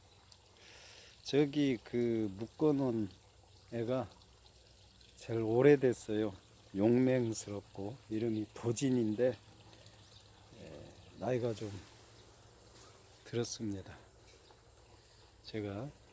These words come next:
예, 용맹스럽고 도진이가 한 십 년, 예, 십 년 정도 됐는데 아주, 예, 저 녀석은 가까이 좀 안 해요. 예,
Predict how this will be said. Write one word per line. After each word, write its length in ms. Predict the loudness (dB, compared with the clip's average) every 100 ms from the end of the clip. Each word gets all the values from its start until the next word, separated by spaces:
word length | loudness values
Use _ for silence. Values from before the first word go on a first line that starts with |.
| -18
예, 640 | -16 -16 -18 -20 -18 -10
용맹스럽고 1040 | -4 0 0 0 -2 -4 -6 -6 -8 -10 -10
도진이가 680 | -8 -6 -4 -2 -2 -4 -6
한 160 | -6 -8 -12 -20 -20 -16 -14 -14 -4
십 380 | 2 4 4 2
년, 280 | 2 4 2
예, 720 | -2 -8 -10 -10 -10 -8 -6 2
십 260 | 2 4
년 800 | 4 4 2 0 -2 -4 -6 -8 -12 -12 -16 -12
정도 240 | -8 -8 -6 -8 -6
됐는데 240 | -6 -6 -8 -8 -10 -8 -8 -10 -14 -20 -20 -20 -20 -8
아주, 440 | -6 -6 -6 -8 -12 -20 -20 -20
예, 260 | -20 -20 -20 -20 -20 -20 -20 -20 -20 -20 -4 0
저 140 | 8
녀석은 500 | 8 10 8 6 2
가까이 520 | 0 -6 6 6 6
좀 440 | 2 0 0 0 -2
안 220 | -6 -6 -2
해요. 260 | -2 -4 -8 -18 -20 -20 -20 -20 -20 -20 -20 -16
예, 400 | -14 -12 -14 -16